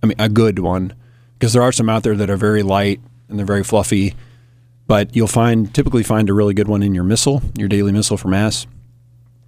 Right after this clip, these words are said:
And that's typically what I've used, and really challenges you to think about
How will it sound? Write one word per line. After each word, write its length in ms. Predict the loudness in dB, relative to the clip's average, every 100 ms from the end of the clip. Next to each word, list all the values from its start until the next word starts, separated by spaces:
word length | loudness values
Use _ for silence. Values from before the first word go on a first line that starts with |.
| -6 0
And 100 | 2
that's 240 | 2 0
typically 340 | 0 -2 0
what 140 | 0 2
I've 160 | 2
used, 400 | 2 0 0 -4 -12 -20 -20 _ _ _
and 220 | -2 2
really 240 | 4 4 2
challenges 540 | 0 0 2 2 2
you 100 | 2
to 80 | 0
think 240 | -2 -2
about 640 | -2 -2 0 0 -4 -10